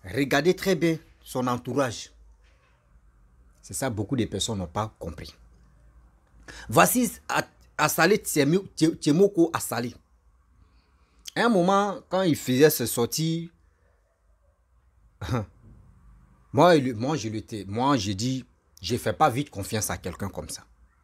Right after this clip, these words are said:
Quel que soit si réseaux sociaux, quel, quel que soit la vie réelle même, je fais pas vite confiance. C'est pour cela, amitié là, je suis pas là pour amitié. Quand moi je te fais confiance, c'est que vraiment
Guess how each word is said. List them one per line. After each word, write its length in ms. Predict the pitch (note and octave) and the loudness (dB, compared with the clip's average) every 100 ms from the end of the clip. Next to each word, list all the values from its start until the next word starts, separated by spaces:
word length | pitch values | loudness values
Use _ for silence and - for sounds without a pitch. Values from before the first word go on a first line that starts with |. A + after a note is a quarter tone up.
| _ _ _ _ A2 | _ _ _ _ -8
Quel 80 | |
que 100 | G2+ | -6
soit 220 | G#2 C#3+ C3+ | 0 4 4
si 180 | E3+ B2 | 4 2
réseaux 240 | G#2 B2+ | 2 2
sociaux, 460 | - G#2+ - C#3 B2+ | 0 -2 -2 -2 -2
quel, 200 | G#2+ F#2 - | -6 -8 -10
quel 140 | A2+ | -10
que 120 | - | -6
soit 400 | - C#3+ C#3+ C#3 - - - | -6 2 2 2 -2 -20 -6
la 160 | G#2+ A2 | -2 2
vie 240 | D3 E3 | 6 6
réelle 260 | A#2+ C3 C3+ | 6 4 4
même, 220 | C3+ C3+ - _ | 2 0 -8 _
je 180 | F#2 B2 | -4 -2
fais 180 | - C3 | -2 -2
pas 160 | F3 | 0
vite 200 | B2+ D#3+ | 0 0
confiance. 420 | - A2 - C3 - | 0 -4 0 -2 -2
C'est 160 | A2+ | -8
pour 100 | G2+ | -8
cela, 280 | G2 A#2+ C3+ - _ - _ _ _ _ | -4 -2 -2 -6 _ -20 _ _ _ _
amitié 480 | C3 D#3 E3 - G3 | 4 6 6 6 10
là, 260 | D#3+ A2+ - | 10 8 -2
je 140 | A2 G#2+ | -12 -10
suis 160 | - | -10
pas 180 | - C#3 | -10 -6
là 80 | C3 | -6
pour 240 | - G2 | -8 -8
amitié. 420 | F#2 F#2+ E2 G#2+ - _ _ _ _ _ _ _ | -8 -10 -14 -16 -18 _ _ _ _ _ _ _
Quand 120 | F#3 | 2
moi 160 | G#3 G#3 | 4 2
je 120 | - | 2
te 80 | C3+ | -2
fais 160 | - D3+ | 0 -2
confiance, 400 | A#2 - C#3 - | -4 -4 -4 -4
c'est 100 | A#2 | -6
que 100 | A2+ | -6
vraiment 420 | F2 G#2+ A#2 | -6 -4 -4